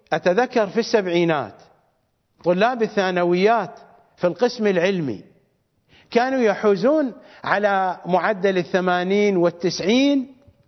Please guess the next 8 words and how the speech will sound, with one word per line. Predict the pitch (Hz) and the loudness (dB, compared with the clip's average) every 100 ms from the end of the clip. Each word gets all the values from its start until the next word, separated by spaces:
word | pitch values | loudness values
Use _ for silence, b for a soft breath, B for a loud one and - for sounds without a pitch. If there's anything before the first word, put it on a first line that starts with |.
| _ _ _ _ _ _ b b b b | _ _ _ _ _ _ b b b b
وبعد | 180 196 226 220 | 0 2 2 0
اختبارات | 214 - 214 214 220 294 302 - - B 165 | 0 2 2 4 4 4 2 -4 -20 B 0
يذهبون | 202 196 208 226 330 311 156 104 - _ _ - | 2 2 2 2 2 2 0 -6 -14 _ _ -2
إلى | 190 190 | 2 2
روسيا | 196 277 - 156 139 135 - - _ _ _ | 2 2 0 0 0 -2 -8 -20 _ _ _
لدراسة | 156 180 196 233 262 254 240 | -4 0 2 2 0 -2 -4
هندسة | 190 185 220 233 220 | -2 -2 -2 -2 -2
الطيران. | 208 170 160 151 147 113 | -2 0 0 0 -2 -4